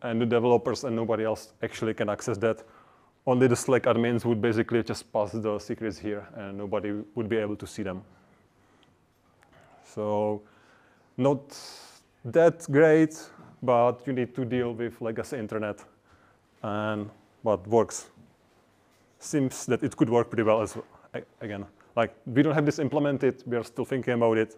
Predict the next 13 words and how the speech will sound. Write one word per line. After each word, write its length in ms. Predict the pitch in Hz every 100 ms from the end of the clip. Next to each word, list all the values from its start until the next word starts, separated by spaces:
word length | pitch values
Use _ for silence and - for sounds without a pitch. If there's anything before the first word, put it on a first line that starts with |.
| 135
but 320 | 113 104 104
we 100 | 113
think 220 | 104 113 104
the 100 | 113
idea 260 | 104 104
is 140 | 101 -
cool, 260 | 104 101 _ _ _ _ _
so 200 | 104 95
that 160 | 98
it 120 | 101 -
could 120 | 95
work. 260 | 98 101 - _ _ _ _ _ _ _ _ _ _ _ _ _ _ _ _ _ _ _ _ _ _ _ _ _ _ - -
Uh, 760 | 117 117 123 127 120 113 117